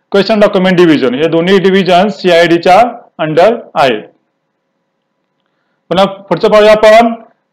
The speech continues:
या government of, अ, गव्हर्नमेंट हँडरायटिंग एक्सपर्टच्या रिलेटेडच आहे. अ, the post of handwriting expert for the government of India was created and mister सी आर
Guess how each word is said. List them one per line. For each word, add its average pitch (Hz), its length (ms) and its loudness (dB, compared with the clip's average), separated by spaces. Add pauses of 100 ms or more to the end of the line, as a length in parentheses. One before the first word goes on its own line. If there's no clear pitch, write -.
या 180 60 2
government 202 440 0
of, 214 380 0
अ, 160 220 2
गव्हर्नमेंट 196 500 0
हँडरायटिंग 196 440 0
एक्सपर्टच्या 196 420 -4
रिलेटेडच 190 480 -4
आहे. 180 240 2 (340)
अ, 147 160 -2
the 160 120 0
post 185 320 -2
of 196 80 2
handwriting 180 480 -2
expert 185 420 -2
for 170 220 -4
the 170 120 -2
government 170 340 0
of 175 100 0
India 170 260 -2
was 170 180 2 (160)
created 170 500 0 (440)
and 156 120 -2
mister 185 540 0 (300)
सी 180 180 -2
आर 180 220 4